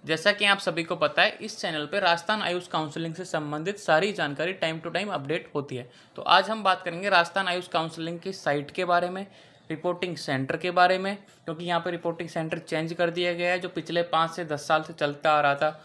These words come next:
ठीक है, वो उसको चेंज कर दिया गया है। साइट कहाँ पे रहेगी? बच्चे बोल रहे हैं कि अगर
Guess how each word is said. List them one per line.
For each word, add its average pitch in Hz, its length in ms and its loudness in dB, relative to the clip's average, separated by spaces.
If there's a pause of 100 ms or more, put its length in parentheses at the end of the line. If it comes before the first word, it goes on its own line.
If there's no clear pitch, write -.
(240)
ठीक 196 140 -6
है, 175 100 0
वो 160 180 -2
उसको 160 200 -6
चेंज 147 300 -4
कर 160 160 -2
दिया 170 160 0
गया 170 160 2
है। 180 160 2 (500)
साइट 180 320 4
कहाँ 175 160 6
पे 190 140 0
रहेगी? 185 240 2
बच्चे 175 280 0
बोल 175 180 2
रहे 180 140 2
हैं 180 80 -4
कि 180 60 2
अगर 180 200 2